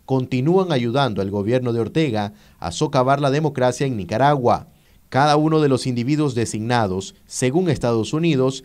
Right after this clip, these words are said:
es responsable de cooperar con los mecanismos de información judicial o financiera, con el fin de apoyar la identificación sistemática, la intimidación y el castigo de la oposición política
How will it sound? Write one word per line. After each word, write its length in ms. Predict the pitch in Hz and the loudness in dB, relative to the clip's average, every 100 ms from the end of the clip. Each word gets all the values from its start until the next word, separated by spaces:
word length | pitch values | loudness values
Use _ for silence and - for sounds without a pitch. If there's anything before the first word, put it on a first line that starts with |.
| - _ | -20 _
es 240 | - 151 135 | -2 -2 0
responsable 680 | 139 - 113 104 143 117 | -4 -4 -4 0 2 2
de 100 | 98 | -2
cooperar 520 | 135 135 120 120 139 139 | -2 -2 0 2 0 -2
con 120 | 117 | -4
los 140 | 101 | -4
mecanismos 560 | 104 101 101 151 151 131 | -6 -6 -4 -4 -4 -4
de 80 | 110 | -4
información 640 | 101 135 120 104 131 139 | -2 -2 -2 -4 -4 -4
judicial 560 | 151 147 147 131 131 | -4 -4 -2 -2 0
o 60 | 131 | 0
financiera, 760 | 120 98 98 - 151 123 87 - - _ - | -2 -6 -6 -4 -2 0 -2 -6 -20 _ -12
con 160 | 92 | -6
el 100 | 90 | -6
fin 180 | 104 147 | -4 0
de 80 | 135 | 0
apoyar 380 | - 104 123 131 | 0 0 0 0
la 140 | 117 | 0
identificación 720 | 110 107 113 110 104 95 139 | -2 -4 -6 -6 -6 -6 -6
sistemática, 880 | 135 131 - 107 143 147 92 101 85 - - _ | -4 -6 -4 -2 -2 -2 -6 -6 -6 -10 -20 _
la 140 | 90 113 | -4 -2
intimidación 760 | 156 139 127 117 104 147 160 | 0 -2 -2 -2 -2 -2 -2
y 80 | 151 | 0
el 140 | 127 | -2
castigo 420 | - 107 - 143 147 | -2 -4 -4 -2 0
de 80 | |
la 80 | 120 | 2
oposición 540 | 104 135 131 110 135 135 | 0 -2 -6 -4 -4 0
política 640 | 156 147 135 127 135 | 0 0 -4 -2 -2